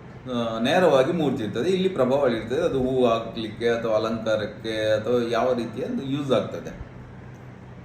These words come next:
So ಅದರ ಮೇಲೆ ಒಂದು ಆ ರೀತಿಯ ಆಕಾರವನ್ನ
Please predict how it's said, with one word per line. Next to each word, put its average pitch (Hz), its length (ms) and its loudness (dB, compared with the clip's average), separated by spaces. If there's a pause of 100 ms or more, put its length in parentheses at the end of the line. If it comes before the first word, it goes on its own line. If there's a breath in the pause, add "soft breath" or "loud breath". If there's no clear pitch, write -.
(240)
So 131 380 4
ಅದರ 180 280 4
ಮೇಲೆ 143 280 0
ಒಂದು 127 580 0 (380)
ಆ 127 100 4
ರೀತಿಯ 120 280 0
ಆಕಾರವನ್ನ 107 840 2